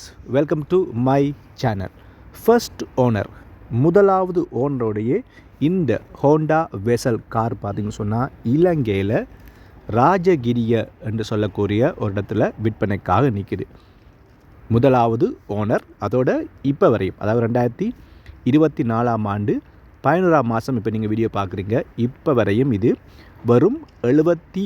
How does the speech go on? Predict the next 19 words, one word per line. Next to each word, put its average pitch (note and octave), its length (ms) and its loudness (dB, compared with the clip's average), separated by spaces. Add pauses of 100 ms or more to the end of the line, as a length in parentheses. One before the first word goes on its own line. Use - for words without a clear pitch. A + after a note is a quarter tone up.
(300)
ஏழாயிரம் D3 680 0
கிலோமீட்டர் A2+ 560 -4
ம-, A2 160 -4
மட்டும்தான் A2+ 500 -2 (360)
ஓடி A2+ 200 4
இருக்குது. A2+ 300 0 (140)
ஒரு D3+ 260 4
கை C#3 140 2 (160)
பாவனையோட A2 580 -2 (500)
இந்த B2+ 300 2
கார் B2 300 0
விற்பனைக்காக G#2+ 600 -2
நிக்குது. A2 340 -4 (540)
இது A#2 120 2
எத்தனாம் B2+ 380 2
ஆண்டு A#2 220 0
வந்தது, C3 420 0 (540)
எத்தனாம் E3+ 360 2
ஆண்டு C#3+ 200 2